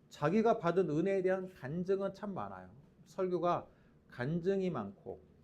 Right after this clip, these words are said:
또 자기가 주관적으로 받은 신앙 체험을 풀어내는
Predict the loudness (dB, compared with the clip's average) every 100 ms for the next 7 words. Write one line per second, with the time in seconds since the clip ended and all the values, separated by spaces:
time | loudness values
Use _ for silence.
0 | -20 8 12 12 10 0 -18 -20 -20 -20
1 | -20 2 6 6 8 8 8 6 6 8
2 | 8 8 8 6 4 4 4 10 12 12
3 | 10 6 6 8 10 8 6 2 4 8
4 | 10 10 10 10